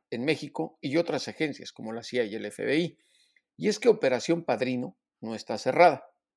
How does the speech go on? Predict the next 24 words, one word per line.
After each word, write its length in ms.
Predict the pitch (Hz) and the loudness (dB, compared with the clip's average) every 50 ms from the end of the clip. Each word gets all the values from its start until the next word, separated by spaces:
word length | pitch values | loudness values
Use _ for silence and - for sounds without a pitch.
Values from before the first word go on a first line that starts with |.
| _ _ _ _ _ _ - | _ _ _ _ _ _ -16
y 200 | - 113 123 135 | -8 -4 -2 -2
eso 200 | 127 - 143 131 | -2 -2 -2 -4
lo 120 | 120 117 | -4 -4
reconoce 540 | 117 117 113 - 107 110 120 123 120 - 107 | -8 -10 -12 -12 -10 -6 -4 -4 -4 -4 -6
el 80 | 107 107 | -8 -8
gobierno 420 | 113 110 110 110 117 113 120 110 | -10 -8 -6 -6 -6 -6 -8 -14
mexicano. 480 | 101 101 - - - - - 95 - - _ _ _ _ _ _ _ _ _ _ _ _ _ _ | -16 -16 -18 -18 -14 -10 -10 -10 -12 -14 _ _ _ _ _ _ _ _ _ _ _ _ _ _
Un 160 | - 135 143 | -2 0 0
acertijo 720 | 143 127 - - 113 107 - - - 147 156 151 - 170 | 0 0 0 -2 -6 -6 -6 -4 -2 0 0 2 2 2
o 100 | 147 123 | 4 4
una 300 | 117 123 127 131 127 117 | 2 0 -2 -2 -2 -2
prueba 280 | - 123 123 123 120 117 | 0 2 2 2 2 2
de 120 | 107 107 | -2 -2
fuego 360 | - - 139 151 - 127 107 - | 0 4 4 4 4 2 -4 -6
para 200 | - 104 107 104 | -6 -6 -4 -4
la 100 | 101 98 | -6 -6
relación 460 | 98 104 101 98 98 - - 113 117 | -6 -8 -8 -8 -8 -8 -6 -6 -4
bilateral, 500 | 110 104 104 - - 147 175 180 190 - _ _ _ _ _ _ _ _ _ _ _ - | -4 -4 -4 0 4 4 4 4 4 -2 _ _ _ _ _ _ _ _ _ _ _ -2
lo 120 | - - 156 | 2 4 6
vamos 340 | 185 208 208 202 - - - | 6 6 4 4 0 -2 0
a 80 | 131 | -2
saber 500 | 117 - 107 113 127 131 127 127 - _ _ _ _ - | -2 0 4 6 6 6 6 4 -4 _ _ _ _ -8
muy 200 | 110 117 113 110 | -6 -6 -6 -6
pronto. 360 | - - - - _ _ | -8 -14 -20 -20 _ _